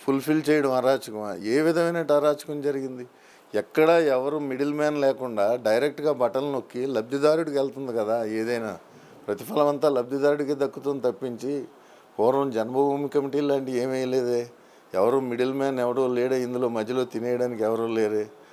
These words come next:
డైరెక్ట్గా వెళ్తుంది. ఆయన అక్కడ బటన్ నొక్కుతున్నారు, ఇక్కడ లబ్ధిదారుడికి అకౌంట్లో పడుతుంది. ఇంకెక్కడ జరిగింది అరాచకం? తప్పండి అది.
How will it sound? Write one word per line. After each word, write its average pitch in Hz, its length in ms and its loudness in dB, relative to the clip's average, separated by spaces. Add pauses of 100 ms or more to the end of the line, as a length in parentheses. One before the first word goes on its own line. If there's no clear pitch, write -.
(220)
డైరెక్ట్గా 156 580 2
వెళ్తుంది. 113 340 -4
ఆయన 110 120 -2
అక్కడ 110 180 -2
బటన్ 113 320 -2
నొక్కుతున్నారు, 135 440 -6
ఇక్కడ 143 160 -2
లబ్ధిదారుడికి 120 760 -2 (640)
అకౌంట్లో 131 420 0
పడుతుంది. 98 640 -6
ఇంకెక్కడ 113 380 -2
జరిగింది 147 440 2
అరాచకం? 120 500 -2 (280)
తప్పండి 139 420 -2
అది. 73 140 -4